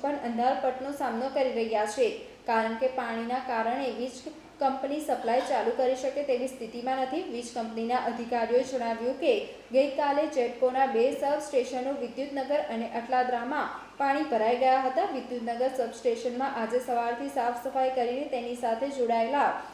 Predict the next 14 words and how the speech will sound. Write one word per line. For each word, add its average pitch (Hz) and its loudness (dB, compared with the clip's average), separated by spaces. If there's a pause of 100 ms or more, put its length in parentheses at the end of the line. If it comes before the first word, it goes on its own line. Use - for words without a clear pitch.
(180)
સત્યાવીસ 294 2
ફીડરો 254 4
પર 294 -2
વીજ 277 -2 (100)
પુરવઠો 277 2
સાવચેતીપૂર્વક 262 0 (100)
શરૂ 254 0
કરવામાં 240 4
આવી 220 0
રહ્યો 208 0
છે. - -2 (280)
આમ 226 -2
છતાં 247 0
અદલાદરા, 233 0